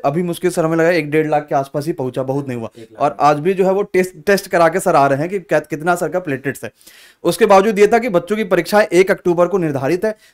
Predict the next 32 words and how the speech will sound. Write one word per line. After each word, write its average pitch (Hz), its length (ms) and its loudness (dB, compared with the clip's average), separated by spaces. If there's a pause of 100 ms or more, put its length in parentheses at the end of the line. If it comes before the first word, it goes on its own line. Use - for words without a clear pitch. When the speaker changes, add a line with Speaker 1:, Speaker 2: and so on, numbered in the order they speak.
Speaker 1:
तो 175 80 0
इसकी 180 200 -4
वजह 208 180 2
से 233 160 -2
चाहे 196 300 -2
कुछ 202 220 -6
भी 233 100 -4
हो 196 160 2
जाए, 139 140 0
भले 165 320 4
एक 233 120 2
क्लास 214 300 2
पूरे 190 160 0
हम 190 120 -4
दिन 165 180 -4
भर 160 100 -2
में 165 100 -2
ले 151 120 0
रहे 139 100 -2
होंगे, 147 160 -2
लेकिन 190 200 -4
वो 190 80 -6
बिहार 151 320 0
वाले 165 180 0
बच्चों 151 280 -6
के 151 60 -6
लिए 156 120 -4
यहाँ 135 160 -6
पर 147 200 -10
हो 139 200 -6
रहा 135 100 0
होगा 139 220 -2